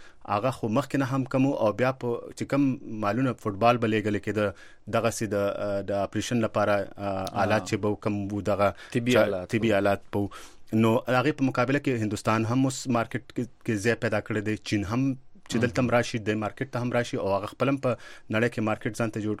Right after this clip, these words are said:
Speaker 1: کړی. نو کمپیټیټرز یا مقابله کې کسان په نړیوال کچ باندې زیات شوي دي.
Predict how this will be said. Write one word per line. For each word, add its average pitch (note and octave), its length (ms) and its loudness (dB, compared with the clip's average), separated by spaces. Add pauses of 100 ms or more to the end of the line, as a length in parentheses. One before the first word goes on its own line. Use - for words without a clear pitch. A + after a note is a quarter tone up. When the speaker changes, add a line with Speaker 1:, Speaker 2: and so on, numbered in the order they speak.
Speaker 1:
کړی. A2 280 -2
نو A2+ 60 -8
کمپیټیټرز C#3 640 -2
یا B2 80 2
مقابله G#2+ 440 0
کې - 100 -12
کسان B2 360 -4
په A2+ 140 -4
نړیوال G#2 320 0
کچ - 240 -6
باندې G2 160 -6
زیات F#2 260 -2
شوي G#2+ 220 -4
دي. F#2 140 -6